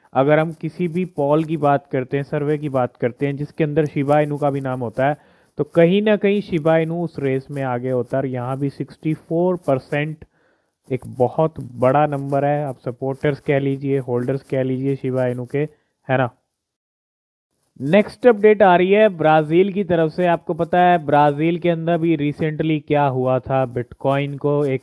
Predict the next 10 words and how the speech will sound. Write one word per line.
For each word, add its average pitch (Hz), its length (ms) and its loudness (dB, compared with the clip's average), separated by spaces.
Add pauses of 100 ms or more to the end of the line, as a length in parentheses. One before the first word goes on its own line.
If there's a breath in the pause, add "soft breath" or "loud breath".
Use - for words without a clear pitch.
तरह 131 200 -2
से 131 140 -6
जो 123 180 -2
है 123 160 -2
legal, 131 720 0 (560 soft breath)
आ, 113 340 0
crypto - 440 -2
tender 151 440 2
की 160 140 -4
बात 143 300 -2